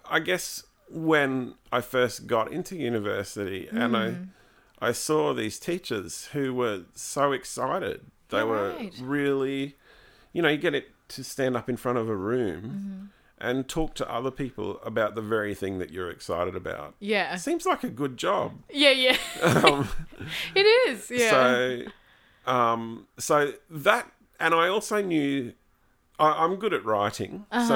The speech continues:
Speaker 1: I've
Speaker 2: uh-huh.
Speaker 1: always been a good writer, um, and, um, and I, I, I like to think deeply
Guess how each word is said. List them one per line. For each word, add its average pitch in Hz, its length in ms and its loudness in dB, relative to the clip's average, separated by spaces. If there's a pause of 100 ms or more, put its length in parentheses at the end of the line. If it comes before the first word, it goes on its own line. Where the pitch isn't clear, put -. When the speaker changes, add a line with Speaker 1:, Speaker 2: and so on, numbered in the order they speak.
(140)
Speaker 1:
I've 90 80 -4
Speaker 2:
uh-huh. 123 180 -2
Speaker 1:
always 131 220 2
been 107 380 -6 (100)
a - 80 -12
good 107 180 -6
writer, 127 440 -6 (600)
um, 104 600 0 (200)
and, 107 720 -2 (240)
um, 104 500 0 (680)
and 127 160 0
I, 120 140 0 (100)
I, 120 280 -6 (1040)
I 135 100 4
like 143 280 4
to 131 80 -4
think 101 360 -4
deeply 147 560 -6